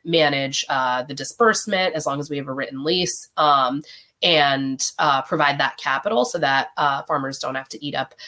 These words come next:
their existing operating line. And we also do, uh, provide operating lines of credit as well.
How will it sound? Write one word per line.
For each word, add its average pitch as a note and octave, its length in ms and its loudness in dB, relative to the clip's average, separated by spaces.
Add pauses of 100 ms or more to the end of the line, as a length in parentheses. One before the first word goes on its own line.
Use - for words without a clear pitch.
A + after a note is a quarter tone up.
(200)
their D3 360 6
existing C#3+ 440 -2
operating B2+ 480 -6
line. B2+ 260 -6
And E3+ 160 -2
we E3 120 4
also C#3 260 0
do, B2+ 420 -8
uh, C#3+ 260 -4 (100)
provide B2+ 340 -4
operating F2+ 400 -8
lines B1+ 260 -10
of - 80 -20
credit E2+ 300 -12
as - 180 -8
well. - 200 -6